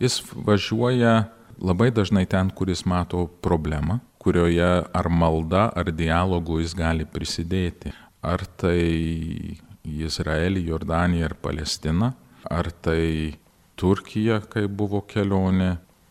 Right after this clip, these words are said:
žaizdos Bosnijoje, Hercegovinoj, e, dialogas, kur atsirado jo vizite Kuboj. Tiek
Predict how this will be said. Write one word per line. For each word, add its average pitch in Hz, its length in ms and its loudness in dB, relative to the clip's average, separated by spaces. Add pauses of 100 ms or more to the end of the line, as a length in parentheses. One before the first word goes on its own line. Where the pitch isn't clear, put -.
(140)
žaizdos 80 720 0
Bosnijoje, 78 640 -2
Hercegovinoj, 76 1040 0
e, 92 60 -6 (880)
dialogas, 82 800 2
kur 78 240 -6
atsirado 78 720 -2
jo 76 240 -2
vizite 76 640 -4 (160)
Kuboj. 76 480 -2 (320)
Tiek 90 400 -4